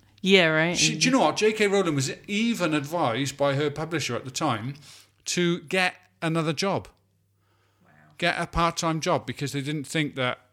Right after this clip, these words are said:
Speaker 2: the Harry Potter stories were gonna be able to sustain it. And it was only because the publisher's daughter started reading the book and liked it that they decided, "Well, actually, we'll give this a go."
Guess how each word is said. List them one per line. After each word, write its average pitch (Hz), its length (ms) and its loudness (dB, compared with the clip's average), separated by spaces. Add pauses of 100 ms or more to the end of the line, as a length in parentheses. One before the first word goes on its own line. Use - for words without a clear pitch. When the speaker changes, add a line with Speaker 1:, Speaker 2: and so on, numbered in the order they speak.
Speaker 2:
the 123 440 -4
Harry 135 240 -4
Potter 135 320 -4
stories 117 480 -4
were 117 80 -10
gonna 127 140 -8
be 127 100 -4
able 113 80 -6
to - 60 -6
sustain 143 360 -4
it. - 120 -8
And 135 120 -8
it 139 60 -8
was 143 120 -8
only 185 220 -4
because 147 720 -4 (800)
the 147 100 -4
publisher's 165 540 -4
daughter 165 560 -2
started 139 500 -4
reading 131 280 -6
the 127 60 -8
book 143 300 -6 (100)
and 123 220 -6
liked 147 400 -2
it 110 260 -8
that 143 120 -8
they 139 120 -2
decided, 123 540 -4
"Well, 131 180 -4
actually, 127 280 -4
we'll 120 100 -4
give 120 160 -6
this 123 140 -4
a 131 40 -6
go." 135 280 -2